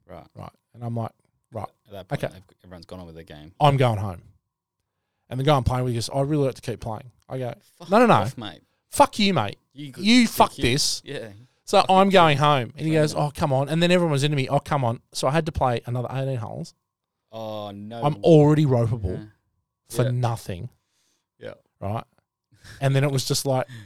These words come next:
Speaker 2: "Never playing with you again."
Speaker 1: Oh, I bet.
Speaker 2: Yeah. So anyway. Uh, so there you go. So there's been a little <laughs> bit of international, uh,
Speaker 1: Greg, Greg did have, I don't know if he told you, he shot two under.
Speaker 2: Yeah, he s-, don't worry, he sent it through. I'm surprised he didn't put it on the officially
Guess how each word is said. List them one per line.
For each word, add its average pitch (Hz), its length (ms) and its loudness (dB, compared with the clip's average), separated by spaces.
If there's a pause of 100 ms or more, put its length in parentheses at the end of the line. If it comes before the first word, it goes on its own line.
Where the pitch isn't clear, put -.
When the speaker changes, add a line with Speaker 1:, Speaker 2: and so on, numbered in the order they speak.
(100)
Speaker 2:
"Never 127 460 -2
playing 101 260 -4
with 101 80 -4
you 98 140 -6
again." 90 220 -12 (280)
Speaker 1:
Oh, 98 200 -10
I - 20 -12
bet. 98 280 -8 (200)
Speaker 2:
Yeah. 76 160 -14 (400)
So 95 80 -14
anyway. 80 180 -18 (920)
Uh, 170 400 6
so - 140 -4
there 151 120 2
you 117 80 -2
go. 104 200 -6
So - 120 -2
there's 185 160 4
been 247 120 0
a 226 80 6
little 220 180 6
<laughs> 185 60 4
bit 190 100 0
of - 320 -2
international, 165 800 2
uh, 135 200 0 (180)
Speaker 1:
Greg, 139 220 -8 (100)
Greg 107 260 -10
did 98 120 -14
have, 104 120 -10 (160)
I 90 40 -18
don't 101 60 -12
know 98 40 -12
if 87 40 -14
he 87 60 -18
told 98 160 -14
you, 104 60 -14
he 104 60 -16
shot - 220 -20
two - 160 -20
under. 95 160 -16 (280)
Speaker 2:
Yeah, 120 160 -4
he 120 100 -2
s-, - 180 -6 (160)
don't - 160 -12 (100)
worry, - 140 -20
he 113 80 -16
sent - 220 -10
it - 60 -18
through. - 300 -14
I'm 123 120 -8
surprised 131 420 0
he 120 80 -4
didn't 104 120 -6
put 107 120 -2
it 110 60 -4
on 101 160 -6
the 101 180 -8 (300)
officially 110 280 -8